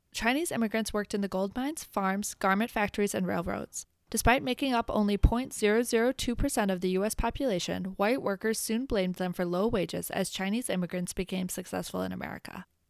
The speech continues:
During eighteen eighty-two, Congress passed two laws to limit immigration. The first was the Chinese Exclusion Act, which restricted immigration from China. The second was the Immigration Act, which expanded excludable groups to include other undesirable groups such as, quote, "convicts, lunatics,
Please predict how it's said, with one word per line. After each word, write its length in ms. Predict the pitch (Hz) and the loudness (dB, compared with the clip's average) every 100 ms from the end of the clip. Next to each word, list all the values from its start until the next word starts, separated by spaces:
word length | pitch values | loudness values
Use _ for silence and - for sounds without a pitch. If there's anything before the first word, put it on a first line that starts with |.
| _ - | _ 2
During 260 | 254 254 | 4 4
eighteen 300 | 233 240 320 | 0 -2 -4
eighty-two, 520 | 339 359 403 - 190 190 | -2 2 0 2 0 0
Congress 380 | 196 208 285 | -2 0 0
passed 300 | - 202 - | 2 0 -2
two 160 | - 262 | -4 -2
laws 320 | 277 180 175 | 2 2 0
to 120 | - 185 | -2 -4
limit 240 | 180 180 | -4 -2
immigration. 640 | 175 175 - - - - - | -4 -4 -6 -6 -6 -10 -4
The 100 | 208 | -4
first 300 | - 220 - | 2 0 0
was 100 | 311 | -2
the 100 | 359 | 0
Chinese 440 | - 202 208 226 269 | -2 0 0 0 -2
Exclusion 520 | - - 190 - 160 | -6 -2 0 0 -6
Act, 280 | - - 214 | -8 -4 -2
which 180 | 214 | 0
restricted 500 | 233 226 - 220 277 | 0 -2 -2 -2 0
immigration 460 | 240 226 185 175 185 | 2 2 0 0 -4
from 160 | 175 175 | -6 -6
China. 420 | - - - - _ _ | -6 -8 -10 -12 _ _
The 120 | - 226 | 0 2
second 360 | 233 226 262 | 0 -2 -2
was 140 | 320 320 | 0 2
the 140 | 285 | 2
Immigration 500 | 254 254 202 196 185 | 2 2 2 2 0
Act, 260 | 165 190 - | -2 -2 -4
which 160 | 202 | -2
expanded 480 | 208 - 202 214 269 | -4 0 0 2 0
excludable 640 | 269 - - 208 233 294 | -2 -6 2 2 4 0
groups 280 | 294 202 196 | 2 0 0
to 160 | - 233 | 0 0
include 320 | 220 226 220 | 2 0 0
other 240 | 202 220 | 0 2
undesirable 720 | 233 233 254 233 190 196 220 214 | 2 2 0 0 0 0 -2 -4
groups 260 | 185 180 | -4 -4
such 220 | - 190 | -4 -4
as, 100 | 185 | -6
quote, 340 | - 190 190 - | -2 0 0 -2
"convicts, 560 | - 196 233 285 - 220 | -4 -2 -2 -8 -10 -4
lunatics, 500 | 208 202 208 208 | 0 0 -2 -6